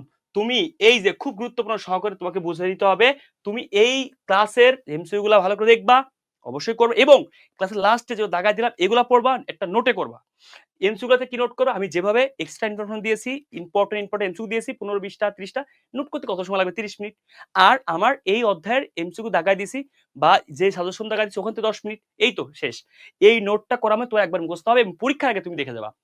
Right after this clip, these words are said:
দুই পেজ লাগবে সর্বোচ্চ, তিন পেজ। তাহলে তিন পেজের এই নোটে একটা অধ্যায় কভার এবং এখান থেকে এমসিকিউ কমন পাবা। আমি দাগায় দিছি, অ্যানালাইসিস করে যা আসতে পারে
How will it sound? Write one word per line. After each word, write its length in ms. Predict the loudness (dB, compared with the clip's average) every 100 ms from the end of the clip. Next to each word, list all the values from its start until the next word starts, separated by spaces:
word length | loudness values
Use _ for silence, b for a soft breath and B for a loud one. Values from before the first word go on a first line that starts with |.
| -14
দুই 180 | -6 -2
পেজ 180 | -2 -2
লাগবে 160 | -4 -4
সর্বোচ্চ, 260 | -4 -6
তিন 220 | -8 -8 -6
পেজ। 180 | -6 -6 _ _ _ _
তাহলে 100 | -10
তিন 160 | -6 -4
পেজের 200 | -2 2
এই 120 | 2 0
নোটে 200 | -2 -2
একটা 260 | -2 0
অধ্যায় 260 | -2 0 -2
কভার 240 | 0 0 0
এবং 120 | -4 -8
এখান 120 | -6
থেকে 120 | -6
এমসিকিউ 220 | -8 -8
কমন 180 | -6 -6
পাবা। 200 | -8 -12 -14 _ _
আমি 140 | -10 2
দাগায় 240 | 4 4
দিছি, 160 | 2 -2
অ্যানালাইসিস 420 | -2 0 -2 -4 -2
করে 260 | 0 2 2 b b
যা 120 | 0 2
আসতে 220 | 2 -6
পারে 240 | 0 2